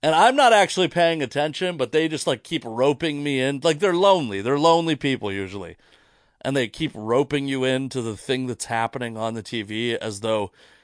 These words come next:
you're invested in it also. That's the vibe of this conversation.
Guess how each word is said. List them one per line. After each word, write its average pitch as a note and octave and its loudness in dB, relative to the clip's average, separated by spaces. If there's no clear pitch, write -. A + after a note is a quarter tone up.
you're B2+ 4
invested A#2+ 0
in A#2+ -2
it A#2 -4
also. C#3 0
That's F3 2
the F#3+ 2
vibe C3+ 2
of B2 -2
this A#2 -4
conversation. G2+ -4